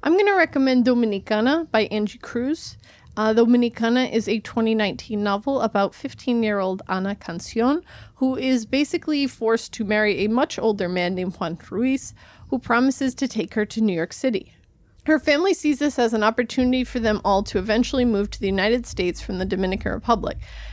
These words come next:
and so she does what is expected of her.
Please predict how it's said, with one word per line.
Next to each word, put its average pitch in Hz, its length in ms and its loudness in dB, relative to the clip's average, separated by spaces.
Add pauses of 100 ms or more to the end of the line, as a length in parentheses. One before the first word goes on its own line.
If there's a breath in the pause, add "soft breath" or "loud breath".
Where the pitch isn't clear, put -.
(120 loud breath)
and 233 100 2
so 240 140 2
she 240 220 -2
does 247 280 2
what 240 140 0
is 247 160 -2
expected - 540 -4
of - 140 -10
her. - 280 -12